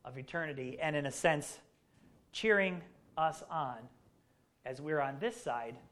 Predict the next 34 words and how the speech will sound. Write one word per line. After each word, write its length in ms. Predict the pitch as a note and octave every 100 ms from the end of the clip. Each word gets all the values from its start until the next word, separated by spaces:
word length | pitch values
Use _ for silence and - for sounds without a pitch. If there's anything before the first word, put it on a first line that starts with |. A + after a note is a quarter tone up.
| - -
of 120 | - C#3
eternity, 640 | C3 D3 C#3 C3+ C#3+ C#3 - - - - -
uh, 200 | A#2+ A#2+ -
and 160 | C#3
on 220 | - D3+ D3
our 160 | C#3
race. 440 | C3+ C#3 B2 - - _ _ - -
The 120 | - A#3
other 160 | E4+
thing 320 | - F3 G#3+ - - - -
is 180 | F#3+ F#3+
it 140 | G#3+
talks 340 | - A#3 A#3+
about 460 | F#3 D3+ C#3 E3+ - - - _ -
this 220 | F3 E3+
journey 500 | D3 E3+ D#3+ E3 F#3+ -
of 160 | E3
faith 320 | - D3+ E3 - D#3+
being 320 | E3+ F3+ E3
like 220 | G#3+ A#3 -
a 80 | C#3
race. 480 | C3 B2 - - - _ _ - -
That's 240 | F#3+ A#3+ -
the 140 | F#3+
other 180 | A#3 G#3
thing 240 | E3 C#3+
this 200 | C#3 -
time 280 | - D3+ C#3
of 80 | B2+
year 340 | C3+ C3 C3+ - - -
makes 300 | D3+ D3+ -
me 120 | C#3+
think 220 | C#3 C#3
about. 300 | B2 A#2 -